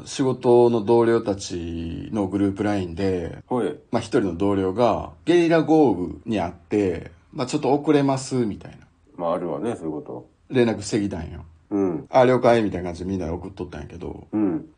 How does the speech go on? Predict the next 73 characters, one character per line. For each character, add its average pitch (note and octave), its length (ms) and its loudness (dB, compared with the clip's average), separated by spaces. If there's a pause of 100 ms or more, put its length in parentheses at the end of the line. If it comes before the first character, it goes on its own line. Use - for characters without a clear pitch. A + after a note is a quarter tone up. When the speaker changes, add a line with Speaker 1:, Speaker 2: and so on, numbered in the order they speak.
Speaker 1:
そ D3 100 2
の C#3+ 60 2
文 D3 220 2
よ C3 200 4
う C#3+ 40 4
見 F3 140 2
た D2 140 -4
ら、 E2+ 400 -2 (340)
ゲ D#3 140 8
リ E3 140 8
ラ D#3 120 6
豪 D3+ 220 6
雨 F#2+ 100 -2
じ F2+ 80 -4
ゃ - 20 -4
な G2+ 120 -6
く G#2 120 -16
て、 F#2+ 500 -4 (220)
Speaker 2:
う A#2+ 60 -4
ん。 G#2 300 -2 (340)
Speaker 1:
ゴ C3 180 6
リ D#3 140 8
ラ F3+ 200 4
雨 G2+ 200 0
っ D2 40 -6
て - 300 -14
書 - 60 2
い - 40 0
と - 120 4
っ - 80 -2
た - 140 0
ん - 20 -4
よ。 A#2+ 60 -2 (600)
Speaker 2:
<laughs> - 600 -8
Speaker 1:
で、 D3 80 4
送 G3 220 4
っ - 20 -8
て F#3 120 0
き A3 100 -8
た D3 120 2
本 B2+ 200 0
人 G2 200 0
は F#2+ 220 2
ボ B2 220 -2
ケ D4 160 4
で G#2 160 2
送 A#2 440 0
っ - 20 -8
た - 200 -6
ん D#2+ 80 -10
か、 G2 280 2
Speaker 2:
う - 20 -4
ん。 - 40 -4
Speaker 1:
そ D#3+ 100 -2
れ D#3+ 80 2
と E3 80 0
も A2+ 460 0
ゲ D#3 220 6
リ D#3+ 80 8
ラ D#3 120 8
豪 D#3 200 4
雨 B2+ 100 -2
っ - 20 -8
て - 160 -2
打 A#2 80 0
と C#3+ 120 -2
う B2+ 40 -2
と G#2+ 100 -2
し - 120 -8
て、 G#2+ 340 0
誤 D3+ 180 2
字 B2 160 -6
で A2+ 380 2